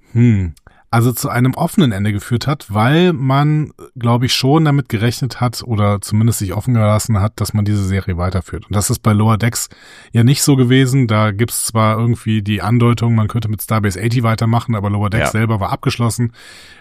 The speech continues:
Speaker 1: Äh, Discovery war ganz deutlich abgeschlossen, dadurch, dass sie noch eben diese zwanzig Minuten, äh, Appendix
Speaker 2: Ja.
Speaker 1: gedreht haben.
Speaker 2: Ja.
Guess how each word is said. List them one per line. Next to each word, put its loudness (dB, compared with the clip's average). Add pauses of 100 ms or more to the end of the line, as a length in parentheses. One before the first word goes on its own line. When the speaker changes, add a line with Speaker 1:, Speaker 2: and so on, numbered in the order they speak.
Speaker 1:
Äh, 0
Discovery 0
war -2
ganz -4
deutlich -2
abgeschlossen, -6
dadurch, -4
dass -8
sie -6
noch -6
eben -4
diese -2
zwanzig -6
Minuten, -4
äh, -6
Appendix -2
Speaker 2:
Ja. -16
Speaker 1:
gedreht -6
haben. -2
Speaker 2:
Ja. -4